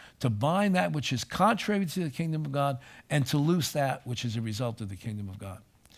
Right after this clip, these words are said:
And part of our mission is to exert, to assert, to take authority, to have dominion, rulership over those areas that could bring harm to humanity.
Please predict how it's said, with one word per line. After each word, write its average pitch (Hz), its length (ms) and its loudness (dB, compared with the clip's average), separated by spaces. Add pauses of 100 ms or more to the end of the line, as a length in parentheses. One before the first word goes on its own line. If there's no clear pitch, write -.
(280)
And 113 100 -2
part 180 220 6
of 190 100 6
our 190 100 8
mission 175 320 4
is 127 160 0
to 139 120 2
exert, 156 540 2
to 117 180 0
assert, 175 480 0
to 113 80 -6
take 151 240 -4
authority, 151 380 0
to 139 100 -2
have 151 160 2
dominion, 147 440 0 (560)
rulership 151 560 2
over 135 200 -2
those 147 220 0
areas 120 440 -2
that 131 200 2 (200)
could 180 260 0
bring 143 260 -2
harm 131 360 0
to 135 100 -4
humanity. 127 560 -2